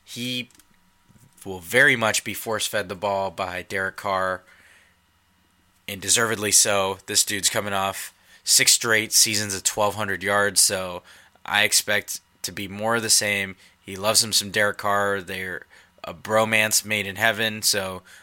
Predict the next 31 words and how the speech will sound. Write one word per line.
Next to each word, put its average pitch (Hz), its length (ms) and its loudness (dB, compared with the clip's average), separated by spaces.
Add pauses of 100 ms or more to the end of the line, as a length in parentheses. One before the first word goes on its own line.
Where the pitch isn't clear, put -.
(100)
we'll 95 120 -6
see - 180 4
how 110 140 6
it 113 60 4
ends 117 180 4
up 113 120 0
going. 117 360 0 (720)
As 139 180 6
for 131 140 2
what 127 120 4
I'm 123 120 0
feeling 123 320 -4
this 120 200 -4
week, 117 340 -8 (720)
definitely 110 480 2
Captain 104 400 2
Marvel. 101 560 -2 (400)
Love 123 260 4
the 120 80 0
movie. 113 460 -2 (320)
Love 127 340 2
how 127 180 2
badass 110 500 4
she - 220 0
was. 104 600 -2 (720)
And 98 100 -8
those 131 160 4
that 123 160 4
haven't 117 240 4
seen 127 300 6
it, 123 400 2